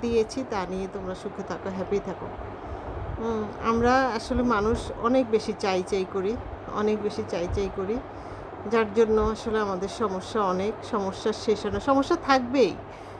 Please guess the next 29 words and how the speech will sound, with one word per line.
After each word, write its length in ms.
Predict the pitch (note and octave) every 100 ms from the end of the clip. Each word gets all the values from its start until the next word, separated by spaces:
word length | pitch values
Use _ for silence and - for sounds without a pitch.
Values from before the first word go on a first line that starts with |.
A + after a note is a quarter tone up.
| - -
হ্যাঁ, 260 | C4 A#3
আমরা 280 | F#3+ G#3+ A#3+
যখন 340 | A#3+ C4 C#4 C#4
পৃথিবীতে 480 | C4 B3+ B3+ B3+
মানুষ 260 | C4+ A#3 A3+ A3+
যখন 200 | B3 B3
আমরা 240 | A3+ A3+
আসছি, 340 | A3 - -
আমাদের 280 | A3+ G#3 G#3 G#3+
কিন্তু 200 | A3+ B3
সমস্যা 420 | B3+ G#3+ G3+ A#3 -
থাকবেই, 400 | A3 - F#3+ E3+ F3+ - - - -
থাকবেই। 420 | G3+ F#3+ F#3 D#3 - - - -
এই 80 | C4
সমস্যাগুলোকে 840 | - C4+ C#4 - E4+ D#4 D#4 D4+ D4
নিয়ে 280 | C4+ B3 B3
আমাদেরকে 420 | B3 G#3 G3 G3
বাঁচতে 360 | G#3 F#3+ - F#3+
হবে। 240 | F3 D3+ F3+ - - - - -
হুম, 220 | A#3+ A3 - - - - - - - - - - - -
সমস্যা 320 | A#3 A3 -
নিয়ে 240 | C4 B3+ A#3+
আমাদের 220 | A3+ A3
বাঁচতে 360 | A3+ - -
হবে। 260 | G#3 F3+ G3 C4 - - - -
হ্যাঁ, 160 | A3 F#3+ - -
এই 200 | A3+ -
আমের 300 | B3 C4 B3
গু-, 120 | A#3+